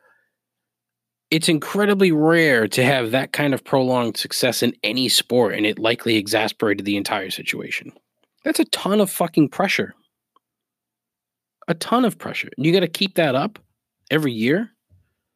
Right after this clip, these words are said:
As of right now, there's far less pressure on both sides as they try something new. Far less pressure.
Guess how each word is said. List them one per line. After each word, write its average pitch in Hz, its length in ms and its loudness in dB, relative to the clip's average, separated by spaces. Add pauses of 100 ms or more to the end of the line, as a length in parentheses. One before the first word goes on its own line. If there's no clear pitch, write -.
(2500)
As 208 120 4
of 190 100 4
right 196 140 2
now, 208 140 4
there's 143 120 2
far 185 420 2
less 165 280 0
pressure 131 380 -2
on 107 200 -2
both 120 260 0
sides 101 640 -4 (220)
as 107 140 -6
they 104 100 -2
try 98 240 -4
something 98 360 -12
new. 76 140 -14 (560)
Far 139 300 0
less 101 200 -8
pressure. - 380 -12